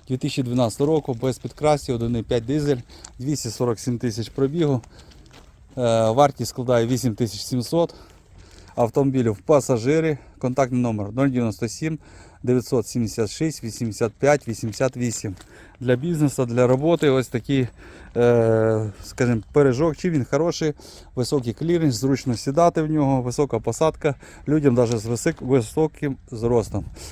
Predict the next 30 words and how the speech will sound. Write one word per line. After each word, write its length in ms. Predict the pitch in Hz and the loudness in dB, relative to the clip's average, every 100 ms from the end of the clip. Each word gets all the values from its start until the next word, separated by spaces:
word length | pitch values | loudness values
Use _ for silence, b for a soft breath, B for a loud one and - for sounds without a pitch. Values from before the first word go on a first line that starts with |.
| B | B
Також 300 | 143 131 156 | -2 2 0
біля 260 | 120 139 147 | 2 4 4
нього 320 | 156 147 127 | 4 4 4
ви 120 | 135 | 4
не 80 | 139 | 4
хочете 360 | 131 143 - 123 | 4 0 0 -4
сірого, 400 | - 170 165 139 | 0 2 4 2
хочете 420 | 135 117 - 117 B B B | 0 0 -2 -4 B B B
яскравіший 600 | 131 - 139 131 120 120 | -6 -4 0 0 0 -4
колір, 360 | - 170 160 120 | -2 2 2 0
біля 180 | 123 | 0
нього 220 | 127 131 117 | 2 2 2
поруч 320 | 143 135 107 | 0 0 -2
продається 580 | - 120 127 120 - 110 B B - | -4 0 2 2 -2 -8 B B -2
також 360 | 123 165 170 - | 0 2 0 0
р-, 200 | 160 135 | -4 -4
такий 300 | - - 151 - - - | -8 -6 -8 -8 -20 -6
чобіток. 600 | - 143 151 156 151 - B B B B | -2 0 2 4 2 2 B B B B
Це 160 | - | 0
в 40 | 143 | 4
нас 260 | 135 120 | 4 2
десятий 520 | - 123 - 151 165 170 | -2 -4 2 2 2 0
рік, 160 | 170 - - | 0 -4 -14
з 100 | 123 | -4
об'ємом 300 | 127 139 123 | 0 2 2
двигуна 280 | 120 127 123 | 2 2 2
один 260 | 117 120 | 2 0
і 40 | 113 | -2
п'ять 220 | - 110 | -2 -2
дизель, 360 | 123 139 151 | 0 0 0